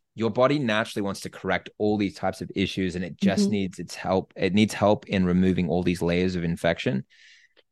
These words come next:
Speaker 1: There
Speaker 2: Well,
Speaker 1: may
Speaker 2: I,
Speaker 1: be another
Speaker 2: I think
Speaker 1: explanation.
Speaker 2: chronic parasite infection is a huge issue in this country.
Speaker 1: Exactly.
Speaker 2: And I am repeatedly told,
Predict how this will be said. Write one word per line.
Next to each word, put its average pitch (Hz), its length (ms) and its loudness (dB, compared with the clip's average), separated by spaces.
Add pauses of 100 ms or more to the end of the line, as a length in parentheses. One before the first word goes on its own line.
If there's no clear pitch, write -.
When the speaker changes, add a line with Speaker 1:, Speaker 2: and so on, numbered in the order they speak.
Speaker 1:
There 104 140 4
Speaker 2:
Well, - 200 8
Speaker 1:
may - 140 8
Speaker 2:
I, - 20 6
Speaker 1:
be 117 160 6
another 226 280 6
Speaker 2:
I - 40 8
think 349 180 4 (120)
Speaker 1:
explanation. 277 420 4
Speaker 2:
chronic 156 140 -6
parasite 220 640 0
infection 160 880 -2 (140)
is 214 340 2
a 160 80 -2
huge 214 500 -2
issue 196 420 -2
in 151 120 -4
this - 160 -6
country. - 440 -6 (360)
Speaker 1:
Exactly. 180 380 6
Speaker 2:
And 170 400 4 (120)
I 214 560 -2
am 175 160 -2
repeatedly 170 600 0
told, 233 380 4